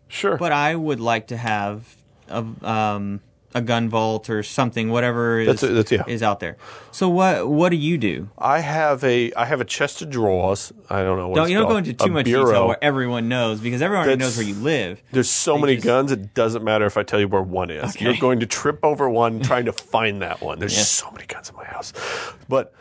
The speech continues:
Speaker 1: I have a, you know, it's about five foot tall, really tall. And when my children were smaller, five years old and, and shorter, you know,
Speaker 2: And shorter?
Speaker 1: and shorter,
Speaker 2: <laughs>
Speaker 1: you know, I
Speaker 2: What
Speaker 1: could,
Speaker 2: if
Speaker 1: I could put a gun on top of that and, and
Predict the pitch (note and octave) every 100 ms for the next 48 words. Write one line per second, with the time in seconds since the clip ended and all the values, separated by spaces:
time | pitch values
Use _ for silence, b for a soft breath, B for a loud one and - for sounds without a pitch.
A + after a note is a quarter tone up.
0 | B - B2+ D3+ D3 C#3+ C#3+ A3 B2 E3+
1 | - F3+ A#2+ - - - D3 C#3+ D3+ D3
2 | C3+ D3+ C#3 - F#3+ A2+ F2 A2 B2 A3+
3 | F3+ - G#2+ E2+ F2 B B B _ A#2
4 | B2+ B2+ B2 A#2+ A2+ - D3+ C3+ B2+ A2+
5 | G2+ - - D3 F3 A2 G2+ - G2 G2+
6 | G2+ G#2 G2+ G#2 G2+ G2+ G2+ F#2+ F2+ E2
7 | F#2 F2 - B2 A#2 G2+ G#2+ B B B
8 | B _ D3+ C#3+ G3+ F#3+ - E3+ D3+ D3+
9 | A3 D#3+ A#2+ - D3 D3 A2+ A#2 - -
10 | G#3 - - F3 C#3 D#3 G#3+ D3 - -
11 | D#3 F3 E3+ F#3 D#3+ C#3 C#3 A#2+ A2+ -
12 | A3+ A3+ A2+ G#2 B2 - B2 A#2+ A2+ -
13 | A#2+ A2 G#2